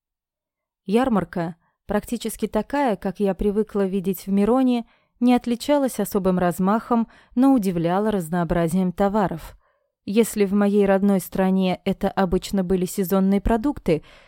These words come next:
то тут хватало всего: от пересыпанных сахаром прошлогодних ягод, которые пусть и шли по высокой цене, но пользовались спросом, до лент и инструментов всех мастей.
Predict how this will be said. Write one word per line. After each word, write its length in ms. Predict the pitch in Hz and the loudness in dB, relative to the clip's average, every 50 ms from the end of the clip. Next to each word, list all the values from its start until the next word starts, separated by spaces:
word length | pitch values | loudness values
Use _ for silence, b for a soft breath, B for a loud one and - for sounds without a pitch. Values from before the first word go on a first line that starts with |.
| b b | b b
то 140 | b - 220 | b 0 0
тут 180 | - - 277 - | 2 0 -6 -6
хватало 560 | - - 240 254 254 - 262 240 233 220 208 | -4 0 0 0 2 2 2 2 2 2 0
всего: 640 | 196 - - - 262 247 214 190 170 156 156 - b b b b b b b b | -2 -4 -6 -4 -4 -4 -4 -2 -2 -2 -4 -4 b b b b b b b b
от 200 | 180 185 - - | -4 -4 -2 0
пересыпанных 720 | 214 202 196 185 - - 180 - 190 185 185 185 175 - | 0 2 2 0 0 -4 -2 0 0 0 0 0 -2 -4
сахаром 560 | - - 196 180 160 - 202 170 175 165 160 | -4 -2 -2 -2 -2 -2 0 0 0 0 0
прошлогодних 840 | - - 185 170 - - 175 170 170 170 165 156 151 165 165 147 - | 0 -2 -2 -2 0 -2 -2 0 2 2 2 2 2 0 -2 -2 0
ягод, 460 | 196 214 233 254 240 233 220 - - b b b b b b b | 0 2 2 2 2 0 -2 -2 -4 b b b b b b b
которые 380 | - 247 240 247 226 226 208 196 | 0 0 2 4 4 4 4 2
пусть 400 | - 214 208 180 - - - - - | 2 0 -2 -2 -2 -8 -12 -6 -6
и 80 | 208 | -6
шли 340 | 185 - - - 208 202 190 | -4 -4 -4 -4 -2 0 0
по 140 | 175 - 180 | 0 -2 -2
высокой 420 | 160 175 - - 185 170 - 175 | -2 -2 -4 -2 -4 -2 -2 -4
цене, 540 | 165 - - 196 180 180 180 180 175 165 b b b b b b | -6 -4 -4 -2 0 2 2 0 0 -2 b b b b b b
но 160 | b 185 185 - | b 0 0 2
пользовались 600 | - 185 175 170 156 160 175 170 175 175 170 - | 2 2 2 2 2 0 0 0 0 0 -2 -6
спросом, 640 | - - 254 262 254 233 - - 180 160 190 185 - _ _ _ _ _ _ - | -4 -2 0 0 0 0 -2 -4 -4 -4 -4 -6 -10 _ _ _ _ _ _ -8
до 200 | - 165 185 180 | 0 2 2 4
лент 460 | 170 175 208 247 262 269 254 - - b b b b b | 4 4 4 2 2 0 -2 -4 -8 b b b b b
и 200 | - 269 247 220 | -4 -2 0 2
инструментов 840 | 214 196 - - - 175 170 160 165 170 175 170 - 170 156 - - - - | 0 0 -2 -2 -2 0 0 0 0 0 0 0 -2 -4 -4 -4 -10 -20 -16
всех 400 | - - - 170 165 - - 196 | -12 -6 -4 -4 -4 -2 -2 -2
мастей. 640 | 175 170 175 - - - - 190 156 - - _ | -2 -2 -2 -4 -10 -4 -2 -2 -2 -2 -6 _